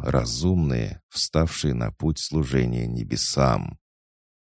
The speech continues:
Парень специально прикинул время без учёта режима аватара, потому что если они с братом и пойдут на испытания Академии,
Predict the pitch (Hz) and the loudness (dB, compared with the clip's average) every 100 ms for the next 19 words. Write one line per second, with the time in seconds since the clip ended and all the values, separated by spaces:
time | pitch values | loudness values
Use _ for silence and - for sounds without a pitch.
0 | _ 73 80 76 - - 73 - 87 90 | _ 2 2 2 -2 -4 -4 -2 -2 -2
1 | 65 52 - 60 - 64 55 57 73 76 | -4 -6 -8 -8 -6 -4 -4 -2 0 2
2 | 71 - 65 78 62 55 - 76 69 67 | 0 -2 0 0 0 -6 0 0 0 -2
3 | 62 62 58 53 50 50 58 - 67 65 | -2 -2 -4 -2 -2 -2 -4 -2 0 0
4 | 53 50 - _ _ - 57 60 - - | 0 -4 -10 _ _ -4 -2 -2 -6 -6
5 | 60 62 - 57 58 69 64 - 69 69 | -4 -2 -2 -2 -2 -2 -4 -2 2 2
6 | 62 57 - 57 - 62 58 85 87 - | 0 -6 -8 -12 -4 -2 0 -2 -2 -2
7 | 58 - - - 64 57 58 50 - 57 | -4 -4 -4 -2 0 0 -2 -4 -4 -6
8 | 57 62 58 55 52 | -2 -2 -2 -2 -4